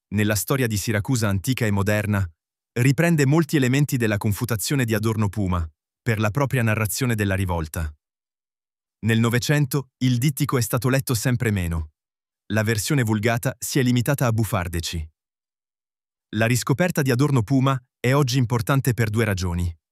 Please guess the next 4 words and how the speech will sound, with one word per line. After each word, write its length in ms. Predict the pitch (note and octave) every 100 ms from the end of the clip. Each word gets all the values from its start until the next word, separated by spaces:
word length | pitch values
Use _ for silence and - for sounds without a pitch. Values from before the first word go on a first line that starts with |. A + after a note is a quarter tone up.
| _ _ _ _ _ _ _ _ -
La 140 | A2 A#2
prima 320 | D3+ E3+ E3
è 140 | -
documentale. 840 | B2+ C3 B2+ A2+ G#2+ F2+ E2 D#2+ -